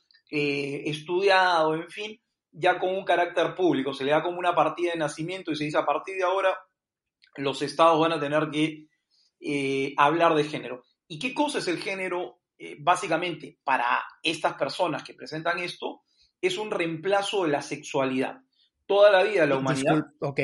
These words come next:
Speaker 1: a toda la vida ha
Speaker 2: Ok, ok.
Speaker 1: hablado de sexo, es decir, el ser humano nace hombre o mujer.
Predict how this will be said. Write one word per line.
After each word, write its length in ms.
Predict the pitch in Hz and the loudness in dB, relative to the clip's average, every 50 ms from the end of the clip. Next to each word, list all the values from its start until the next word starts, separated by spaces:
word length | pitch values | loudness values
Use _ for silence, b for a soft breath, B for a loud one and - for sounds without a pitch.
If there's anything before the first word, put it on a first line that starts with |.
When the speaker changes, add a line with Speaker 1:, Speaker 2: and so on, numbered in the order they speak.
| 147 202 269 - - _ _ _ _ _ _ _ _ _ - | 0 0 -2 -4 -10 _ _ _ _ _ _ _ _ _ -4
Speaker 1:
a 140 | - 131 - | -4 -2 0
toda 180 | - 165 175 180 | 4 4 6 6
la 80 | 170 | 6
vida 200 | 170 175 175 185 | 8 8 8 8
ha 20 | 175 | 8
Speaker 2:
Ok, 60 | 156 | 8
ok. 180 | 156 151 151 | 6 6 6
Speaker 1:
hablado 300 | 156 170 180 - - - _ - | 6 4 4 2 -4 -10 _ -2
de 380 | 151 156 170 170 156 - - _ _ | 0 0 0 0 -4 -8 -16 _ _
sexo, 420 | _ - - 175 139 - - - - | _ -4 -2 -2 -2 -2 -4 -8 -6
es 140 | 131 135 | -6 -2
decir, 380 | 139 165 160 151 151 160 - _ _ _ _ _ _ - | 2 2 2 2 0 -8 -14 _ _ _ _ _ _ -10
el 260 | 131 135 139 139 135 | -8 -8 -8 -8 -8
ser 180 | 135 - 156 156 | -6 -2 -2 0
humano 320 | 170 175 180 180 185 185 | 0 2 0 0 0 2
nace 380 | 175 156 147 147 - 147 147 - - | 2 2 0 0 -2 -6 -6 -6 -4
hombre 360 | 160 160 170 170 175 185 - - | -4 -4 -4 -2 -4 -4 -4 -4
o 80 | 156 151 | -4 -4
mujer. 300 | 147 131 - - 110 | -4 -6 -6 -8 -8